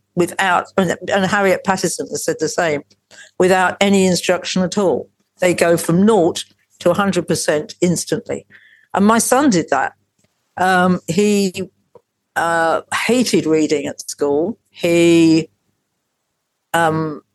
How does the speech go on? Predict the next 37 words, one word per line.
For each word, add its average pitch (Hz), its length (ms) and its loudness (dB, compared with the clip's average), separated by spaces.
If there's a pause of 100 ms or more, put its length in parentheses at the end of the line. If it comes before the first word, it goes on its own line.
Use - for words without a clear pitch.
(260)
started 220 480 0
to 185 100 -2
learn 185 260 0
to 170 140 -4
read 175 440 0
by 160 400 -2 (440)
his - 160 -6
father 185 360 2
read 165 200 2
the 170 80 -2
back - 300 -4
page 165 320 -2
of 156 100 -4
the 151 80 -6
Guardian 156 560 0
newspaper 147 680 -2
with 147 160 -2
the - 60 -20
football 151 380 -2
results 139 480 -4
on 139 120 -2
it. - 160 -4 (380)
So 170 240 -2
he 180 160 2
did 156 160 0
the 156 80 2
same 151 320 -2
thing. 165 420 -2 (580)
He 196 160 0
hated 226 520 0
the 151 100 2
books - 360 -2
he 147 100 0
was 147 140 -2
given 151 260 -4
in 143 140 -2
school. 143 520 -2